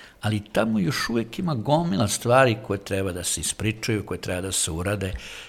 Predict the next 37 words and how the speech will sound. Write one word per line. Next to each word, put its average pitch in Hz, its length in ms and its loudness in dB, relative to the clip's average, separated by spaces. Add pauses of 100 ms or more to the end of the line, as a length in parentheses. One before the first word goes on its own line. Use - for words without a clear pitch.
(120)
Znaš, - 200 2
ja 165 60 8
kad 160 180 -2
sam 131 180 2
odlazio 123 440 4
dole, 117 320 8
imam, 117 240 6
ovaj, 101 240 2
kao, 104 280 2
kao 95 260 0
svi - 280 2
stari 123 340 4
Dorćolci, 107 580 -2
tako 110 300 -2
imam 101 180 0
neke 104 220 -2
stare 104 320 0
tetke - 460 -2
po, 73 180 -8 (680)
po - 140 -6
familiji 117 600 0
koje 107 140 0
su - 200 -2
mene 104 220 2
pitali: 165 440 -2
„Sine 294 720 4
Banče, 254 560 4
pa 226 180 4
zašto 247 440 4
ćeš, 196 240 -2
šta - 200 2
ideš 233 280 0
tamo 226 340 2
dole 196 340 4
među 185 280 2
te 196 200 2
Indijance? 175 760 4